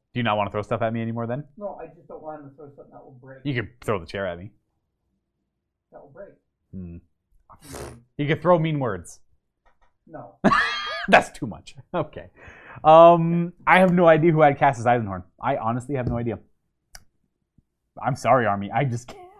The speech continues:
Speaker 1: There's too many good ones. Uh, I've seen a lot of good suggestions online, and mostly, I can't really remember names of actors either. I only remember that Toby Longworth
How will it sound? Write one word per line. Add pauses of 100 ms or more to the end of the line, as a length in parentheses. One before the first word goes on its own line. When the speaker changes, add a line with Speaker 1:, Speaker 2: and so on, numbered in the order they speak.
(380)
Speaker 1:
There's
too
many
good
ones. (340)
Uh,
I've
seen
a
lot
of
good
suggestions
online,
and
mostly,
I
can't
really
remember
names
of
actors
either.
I
only
remember
that
Toby
Longworth